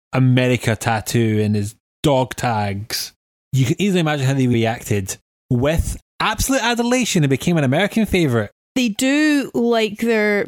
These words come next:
Speaker 2: patriots and their army stuff. They're really proud of their country, want to serve in the army, that sort of thing. So Gully's got these sonic booms,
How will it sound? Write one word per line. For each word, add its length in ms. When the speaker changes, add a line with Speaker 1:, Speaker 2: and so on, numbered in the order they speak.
Speaker 2:
patriots 640
and 100
their 200
army 360
stuff. 480
They're 180
really 200
proud 200
of 60
their 80
country, 460
want 180
to 160
serve 360
in 60
the 80
army, 400
that 160
sort 180
of 80
thing. 260
So 640
Gully's 480
got 480
these 760
sonic 640
booms, 560